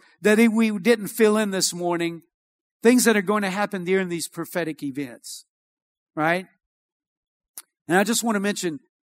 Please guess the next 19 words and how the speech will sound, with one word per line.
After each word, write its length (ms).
Tim. 420
Tim, 160
where's 180
Tim? 240
Tim, 220
are 40
you 140
still 460
doing 220
your 120
study? 280
Is 120
that 180
Monday 320
night? 320
Monday 320
night, 360
Tim 280
Gilbert 380